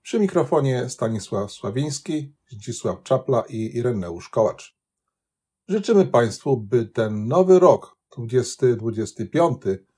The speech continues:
był rokiem błogosławieństw, zdrowia, pokoju i osobistego doświadczenia boskiej opieki, miłości i łaski.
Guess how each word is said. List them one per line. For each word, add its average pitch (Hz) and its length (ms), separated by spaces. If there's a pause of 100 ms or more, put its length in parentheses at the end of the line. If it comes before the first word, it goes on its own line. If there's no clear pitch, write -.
(280)
był 120 420
rokiem 143 440
błogosławieństw, 135 920 (320)
zdrowia, 127 600 (420)
pokoju 139 600
i 131 260
osobistego 135 1000
doświadczenia 139 760
boskiej 135 420
opieki, 113 640 (380)
miłości 123 580
i 127 100
łaski. 139 480